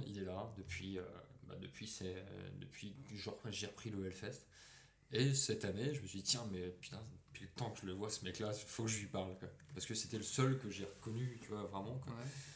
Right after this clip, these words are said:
Speaker 1: Et, euh, c'est pas un fan de métal à la base, mais, euh, voilà, il s'est bien accoutumé, euh, au truc, quoi. Il apprécie plutôt bien, euh, la musique qui passe sous la vallée, du coup. Euh, voilà, donc, euh, le changement, les slameurs n'arrivent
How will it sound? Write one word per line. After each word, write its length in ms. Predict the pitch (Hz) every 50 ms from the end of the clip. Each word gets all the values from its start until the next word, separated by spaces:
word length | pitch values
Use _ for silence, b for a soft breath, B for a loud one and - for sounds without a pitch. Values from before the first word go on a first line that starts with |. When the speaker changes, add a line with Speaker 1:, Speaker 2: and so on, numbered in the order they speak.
| B B B B B B B - -
Speaker 1:
Et, 60 | 98
euh, 360 | 95 95 95 95 95 95 95
c'est 160 | 95 - 98 95
pas 160 | - 131 165 165
un 260 | 156 139 123 113 110
fan 200 | 110 - 117 117
de 60 | 113 110
métal 300 | 110 107 - 107 104 107
à 40 |
la 100 | 101 98
base, 380 | 92 101 107 151 165 160 135 - - B B B B B B B B B B B - -
mais, 180 | - 98 98 95
euh, 420 | 92 92 92 92 92 92 92 90 92
voilà, 180 | 98 95 95
il 80 | 143 143
s'est 100 | - -
bien 180 | 101 104 120 120
accoutumé, 520 | 123 123 - 120 - - - 113 113 110
euh, 340 | 110 101 101 98 95 92 92 92
au 120 | 90 90
truc, 300 | - - - 160 170 -
quoi. 180 | - 131 131 139 120 104
Il 100 | 98 95
apprécie 420 | 92 - - - - - - 87
plutôt 280 | - - - - - 87
bien, 160 | 90 92 87
euh, 540 | 90 92 - - - - - - - - -
la 80 | - -
musique 280 | - - - - - -
qui 120 | - -
passe 340 | - - 98 98 - - - -
sous 320 | - - - - - -
la 60 | 110 -
vallée, 280 | - - - - 139 -
du 60 | - -
coup. 140 | - - - - B B B B B B B B B B B B B B B B -
Euh, 180 | - 104 98 92
voilà, 240 | 92 92 101 - - - - - 120
donc, 260 | 110 113 113 113 123
euh, 380 | 117 113 113 113 113 110 113
le 200 | 110 110 127 143
changement, 560 | 143 143 - 160 151 139 135 143 143 151 170 170
les 100 | 135 -
slameurs 560 | - - 127 117 120 135 135 143 147 135 117
n'arrivent 320 | 107 98 98 95 95 -